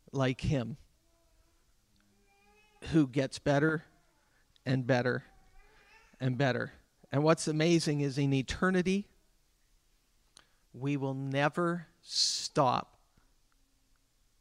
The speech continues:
being in awe of who <laughs> he is. When you think of that, that's like,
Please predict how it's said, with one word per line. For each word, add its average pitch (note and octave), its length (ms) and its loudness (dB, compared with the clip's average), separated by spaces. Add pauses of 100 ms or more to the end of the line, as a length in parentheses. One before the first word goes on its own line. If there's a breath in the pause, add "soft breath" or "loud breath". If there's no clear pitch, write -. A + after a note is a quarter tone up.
(680)
being C#3 300 -2
in A#2+ 400 -6
awe B2+ 380 -4 (1200)
of A#2+ 140 -8
who D#3 160 0
<laughs> - 0 -
he D3+ 320 -2 (160)
is. - 260 -6 (540 loud breath)
When G3 120 2
you G3+ 120 6
think C#4 180 0
of G3+ 120 2
that, D3+ 200 -2
that's F#3 220 0
like, D#3+ 180 2